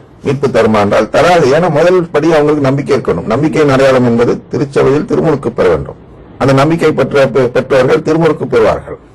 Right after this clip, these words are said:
திருமுழுக்கு பெற்ற பின் கேட்பவர்களாக மாற, வ-, தங்களை பதிவு செய்து கொள்கிறார்கள். அப்ப இவர்கள் உண்மையிலேயே கேட்கிறார்களா என்று பார்க்க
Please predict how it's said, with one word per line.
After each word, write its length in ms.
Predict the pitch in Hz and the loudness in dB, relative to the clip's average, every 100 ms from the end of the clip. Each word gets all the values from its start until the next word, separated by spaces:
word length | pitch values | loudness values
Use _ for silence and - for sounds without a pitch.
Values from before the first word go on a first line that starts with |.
| - - - - | -20 -20 -20 -8
திருமுழுக்கு 420 | 131 160 180 180 | -2 0 0 0
பெற்ற 280 | - 135 - | -2 0 -2
பின் 260 | - 135 101 101 - - - - | 0 0 0 -2 -4 -6 -12 -6
கேட்பவர்களாக 680 | 143 - 143 135 127 120 120 | -4 -2 2 2 4 2 0
மாற, 240 | 107 110 98 95 - - - - | 0 2 0 -2 -10 -20 -14 -2
வ-, 200 | 110 - - | -2 -2 -6
தங்களை 320 | - 113 113 107 | -2 0 2 2
பதிவு 280 | - 123 135 | 0 -2 0
செய்து 240 | - 95 | 0 0
கொள்கிறார்கள். 560 | 87 76 73 - - - - - - - - - - - | 0 -2 -4 -6 -4 -4 -4 -8 -20 -20 -20 -20 -16 -6
அப்ப 180 | - 143 | -2 2
இவர்கள் 300 | 131 123 107 | 2 2 2
உண்மையிலேயே 440 | 135 180 190 208 | 2 2 4 4
கேட்கிறார்களா 680 | 196 175 175 180 170 160 175 175 - - | 4 0 0 2 2 4 4 2 0 -6
என்று 220 | - 143 139 | -6 -2 0
பார்க்க 600 | 131 131 - 107 - | 0 -2 -2 0 0